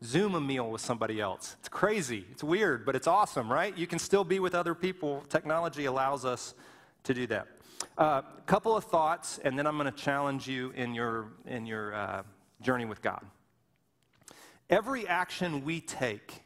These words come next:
is a vote for the type of person we want to become. I'm gonna let that settle in for a minute.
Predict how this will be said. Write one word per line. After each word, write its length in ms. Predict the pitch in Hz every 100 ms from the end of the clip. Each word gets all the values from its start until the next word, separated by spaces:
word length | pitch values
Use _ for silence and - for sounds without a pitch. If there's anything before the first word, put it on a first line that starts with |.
| _ _ _ _ _ _ _ _ _ _ _ _ _ _
is 200 | 165 160
a 80 | 135
vote 680 | 120 113 120 180 120 - - - - _ _
for 120 | -
the 100 | 135
type 380 | 127 - - -
of 140 | 160 -
person 500 | - 160 - 110 104
we 220 | 120 131 143
want 300 | 131 123 -
to 100 | 104
become. 420 | 110 101 95 85 _ _ _ _ _ _ _ _ _ _ _ _ _ _ _ _ _ _ _ _ _ _ _ _ _ _ _ _ _ _ _ _ _ _ _ 131
I'm 80 |
gonna 100 | 147
let 140 | 147 -
that 180 | 139 - - - -
settle 360 | - 151 139
in 120 | 123 110
for 120 | 107
a 40 |
minute. 240 | 101 98